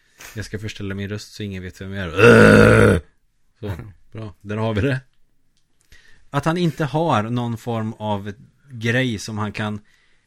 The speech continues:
Speaker 1: inte fan vet jag, installera i sin rustning så att han får en helt annan röst.
Speaker 2: Ja, det skulle eventuellt fungera ganska bra.
Speaker 1: När han har så jävla många andra konstiga grejer.
Speaker 2: Ja.
Speaker 1: Och där,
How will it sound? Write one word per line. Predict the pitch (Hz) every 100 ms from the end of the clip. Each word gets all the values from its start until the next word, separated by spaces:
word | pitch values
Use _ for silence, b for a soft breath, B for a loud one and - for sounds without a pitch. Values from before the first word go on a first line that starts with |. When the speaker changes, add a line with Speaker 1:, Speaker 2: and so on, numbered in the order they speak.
| -
Speaker 1:
inte | 107 -
fan | 117
vet | 107 110
jag, | 107 107
installera | 107 - 123 120 113 107
i | 117
sin | 117 101 113
rustning | 131 - - 127 131 90 85
så | 104
att | 98
han | - 107 104 101
får | 117 127 131
en | 139
helt | 113 90
annan | 104 90 87
röst. | 78 - - - -
Speaker 2:
Ja, | 110 101
det | 107 110 104 113 - - _ _ _ -
skulle | - 101 92
eventuellt | 98 98 95 92 85
fungera | - 95 87 87
ganska | 95 87 95
bra. | 78 78
Speaker 1:
När | 104 107
han | 113
har | 104 104
så | -
jävla | 107 107
många | 110 113
andra | 107 101 113
konstiga | 139 113 92 90
grejer. | 82 69 92 _ _ _ _ _
Speaker 2:
Ja. | 107 104 - _ _ _ _ _ _ _ _ _ _ _ _ _ _ _ _ _ _ _ _ _ _ _ -
Speaker 1:
Och | 113
där, | 101 92 85 80